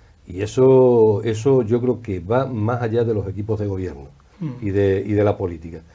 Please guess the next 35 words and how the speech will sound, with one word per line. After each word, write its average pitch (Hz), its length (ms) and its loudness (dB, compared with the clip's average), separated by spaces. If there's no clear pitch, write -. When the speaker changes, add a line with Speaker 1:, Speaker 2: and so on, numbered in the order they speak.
Speaker 1:
Es - 40 -20
decir, 90 160 -10
hay 110 320 2
un 120 160 2
empresariado 107 720 4
que 104 60 -4
está 95 200 -8
convencido 101 680 -2
de 90 120 -14
que 104 100 -4
esta 101 200 -6
ciudad 104 320 -4
tiene 95 260 -6
futuro 110 460 -6
y, 107 120 -4
desde 87 220 -4
luego, 92 440 2
chavales 95 380 -2
jóvenes 127 360 0
que - 120 -20
se - 140 -14
han 90 100 -12
convertido 95 720 -6
de 92 140 -10
unos 92 240 -4
años 90 160 -6
para 90 180 -8
acá 117 280 0
en 90 100 -8
empresarios, 104 580 -6
arriesgando 98 680 -4
muchísimo, 110 540 -10
hay 127 60 -8
que 95 100 -14
decirlo, 113 360 -10